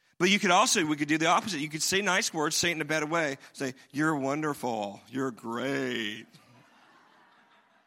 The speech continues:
Well, I said nice things, but I said it like a moron, right? That was sarcastic. So your tone is more important than your words.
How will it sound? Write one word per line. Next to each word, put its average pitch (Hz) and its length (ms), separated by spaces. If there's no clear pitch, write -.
Well, 214 160
I 208 60
said 226 460
nice 180 340
things, 196 480
but 180 100
I 185 100
said 262 200
it 262 120
like 269 160
a 269 40
moron, 269 640
right? 175 440
That 208 80
was 214 100
sarcastic. 240 1080
So - 180
your 208 380
tone 294 360
is 247 280
more 262 140
important 240 360
than 147 120
your 160 100
words. 180 400